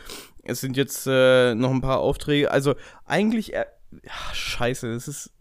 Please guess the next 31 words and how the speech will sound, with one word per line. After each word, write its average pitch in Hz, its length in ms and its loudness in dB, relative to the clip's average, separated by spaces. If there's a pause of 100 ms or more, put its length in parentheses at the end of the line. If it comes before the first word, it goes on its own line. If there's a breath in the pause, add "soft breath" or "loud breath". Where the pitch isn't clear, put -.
(220)
wieder 160 380 -2
so 117 80 -6
eine 113 160 -4
Sache. 110 240 -6
Siehste, 147 300 -4 (300 loud breath)
hätte 165 240 -6
ich - 340 -8
jetzt - 360 -6 (220)
am 151 180 4
Samstag 190 460 2
meine 165 220 0
Termine 160 360 -2
abgesagt 131 540 -4
und 135 140 -6
wär 143 140 2
einfach 151 160 0
zum 147 180 -2
Lausitzringen 165 560 2
gekommen, 151 340 -2
hätte 147 180 -4
ich 147 100 -10
mir 143 380 0
schön 165 380 0
am 139 160 -2
Wochenende, 156 600 -2 (440 loud breath)
hätte 139 200 -2
ich 139 100 -8
mir 147 100 2
dann 139 160 2
erstmal, 135 640 0
äh, 123 800 2